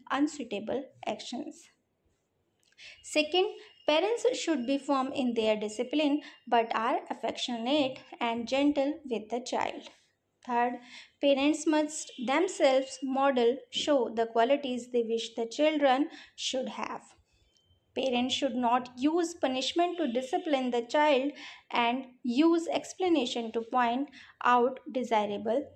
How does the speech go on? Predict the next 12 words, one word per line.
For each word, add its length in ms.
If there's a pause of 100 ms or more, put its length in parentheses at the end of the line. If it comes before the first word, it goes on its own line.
(200)
behavior। 440 (100)
चारों 280
में 120
से 160
कोई 400
भी 340
पॉइंट्स 480 (500)
आप 420 (120)
लिख 260
सकते 340
हैं, 260 (520)
मतलब 360